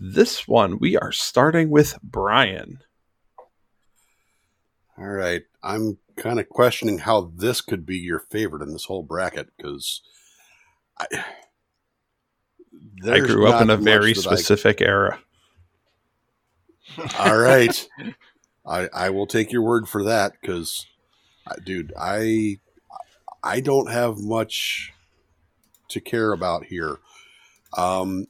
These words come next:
Speaker 2: I've never, I never saw a single episode of Living Single, and I saw way too much Full House. And I, all I have to say is, uh, Living Single,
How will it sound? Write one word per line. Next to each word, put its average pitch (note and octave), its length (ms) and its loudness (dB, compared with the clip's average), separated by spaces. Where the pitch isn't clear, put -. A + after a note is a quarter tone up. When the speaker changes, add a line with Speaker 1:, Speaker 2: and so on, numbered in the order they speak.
Speaker 2:
I've G2 260 -4
never, G#2+ 400 -4
I F#2+ 120 -4
never G2+ 240 -4
saw G#2 200 -2
a G2 60 -4
single G#2 340 -4
episode G2+ 280 -8
of F#2 100 -8
Living F#2 280 -6
Single, D2+ 440 -10
and F2 140 -8
I F#2 120 -2
saw F#2+ 320 -2
way F#2 240 -4
too F#2 200 -8
much F2 220 -6
Full E2+ 260 -10
House. D#2+ 540 -8
And E2 640 -6
I, F2+ 260 -6
all G#2 220 0
I G#2 100 2
have G2 220 0
to F#2 80 -8
say G2 320 -4
is, F#2 520 -6
uh, F2 60 -12
Living A2 220 0
Single, A2+ 480 0